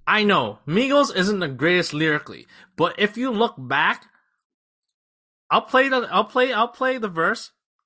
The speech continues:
You two, please pull out your phones and look at the lyrics. He slowly, subtly goes through the fucking alphabet from A to Z.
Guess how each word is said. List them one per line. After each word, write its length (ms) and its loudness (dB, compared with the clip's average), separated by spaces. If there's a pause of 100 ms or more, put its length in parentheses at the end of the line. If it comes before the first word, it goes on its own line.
You 240 -8
two, 420 -4
please 280 -6
pull 280 0
out 160 6
your 120 -2 (100)
phones 340 0
and 100 0
look 200 -2
at 80 -6
the 100 -4
lyrics. 420 -2 (500)
He 540 -2
slowly, 1200 -2
subtly 560 -2
goes 300 -4
through 160 -8
the 160 -8 (160)
fucking 260 -2
alphabet 500 -4
from 220 -12
A 160 0
to 140 2
Z. 420 -6